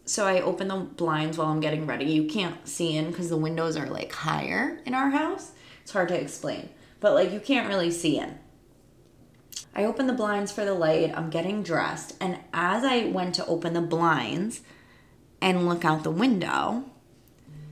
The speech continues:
and this is, this is totally what happened. I am not exaggerating it by any means.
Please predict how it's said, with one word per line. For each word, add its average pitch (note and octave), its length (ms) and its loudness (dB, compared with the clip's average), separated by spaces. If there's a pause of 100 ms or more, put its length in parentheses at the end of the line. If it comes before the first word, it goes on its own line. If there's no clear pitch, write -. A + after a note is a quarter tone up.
(240)
and F#3 240 0
this F#3 180 0
is, G3+ 300 2
this E3+ 300 -2
is F3 360 4 (1120)
totally G3+ 840 2 (140)
what F#3 200 4
happened. E3 380 4
I D#3+ 100 2
am D#3 180 0
not D#3+ 240 4
exaggerating D#3 720 2
it D3+ 220 -2 (380)
by D#3 220 8
any E3+ 340 2
means. F3+ 640 -2